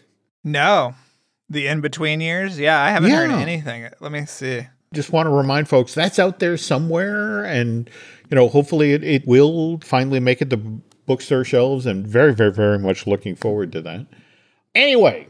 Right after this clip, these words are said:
Speaker 2: in the world's worst transition now here, folks, we're gonna be talking about Mickey's PhilharMagic, uh, on the second half of today's show, which had no Pixar in it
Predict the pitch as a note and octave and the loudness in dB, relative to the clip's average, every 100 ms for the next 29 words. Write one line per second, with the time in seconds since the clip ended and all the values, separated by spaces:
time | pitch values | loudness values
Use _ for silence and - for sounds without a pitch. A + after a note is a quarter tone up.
0 | _ - D3+ C3+ D3 C3+ D3 C#3+ C3 D#3 | _ 0 0 0 -6 0 2 2 2 4
1 | G3 F#3+ C#3 B2 C#3 D3 C3+ - C3+ A#2 | 4 2 0 2 4 2 -2 -4 -2 0
2 | A2 A#2 A#2 A#2+ G2+ G2+ G2 G#2+ F#2 G2+ | 2 2 2 -4 -4 -4 -2 -2 -2 0
3 | F2+ F#2 - _ _ _ _ C3+ C#3 C#3+ | 0 -2 -14 _ _ _ _ -2 0 2
4 | C#3 C3 B2+ A#2+ A#2+ A2+ G#2+ A#2 C3 A2+ | 0 -2 -2 0 0 0 -2 -2 -2 -2
5 | - A#2+ A2 A#2 G#2+ G#2+ A2 G#2+ F#2+ F#2+ | 0 0 0 -2 -2 -4 -4 -2 -4 -6
6 | - G#2+ G#2 G2+ A2+ G#2 G2 B2+ A#2 A#2 | -12 -8 -6 -6 -6 -10 -8 -8 -6 -6
7 | A2 G2 G#2+ - A2 G#2 G2 A2 A2+ C3+ | -6 -6 -8 -6 -2 -2 -2 -2 -2 -4
8 | - - G3 A#3+ C#4+ C4+ A#3 F#3 G#3 G#3 | -10 -8 -4 -2 0 -2 -4 -6 -2 -2
9 | G#3 - G#3 G#3+ - D3 C#3+ C#3 G3+ A#3 | -4 -4 -4 -4 -4 -4 -4 -6 -2 0
10 | F#3 F2+ - | -2 -6 -12